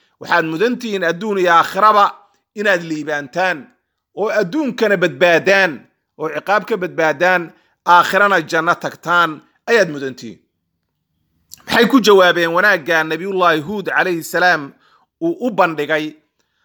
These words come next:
Qaaluu, waxay yidhaahdeen, "Shaydaan baa meesha ka shaqaysanaya." Waa sidii Nabiyullaahi Nuux loogu jawaabayay oo kale.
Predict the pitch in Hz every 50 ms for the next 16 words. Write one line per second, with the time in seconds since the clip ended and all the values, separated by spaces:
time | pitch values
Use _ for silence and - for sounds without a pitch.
0 | _ _ _ _ _ - 180 208 240 285 311 330 320 320 294 - 247 233 220 220
1 | 202 196 190 185 202 208 196 - - 240 240 240 277 269 226 208 190 196 190 190
2 | 202 196 - - 196 - 175 - 156 147 - - - 135 117 98 - _ _ _
3 | _ _ _ _ _ _ _ - 143 170 180 170 - - - 294 285 240 269 262
4 | 240 220 202 202 214 240 247 233 214 208 220 226 214 - 214 202 202 208 233 -
5 | - 190 185 185 185 175 170 165 156 131 120 - - 104 95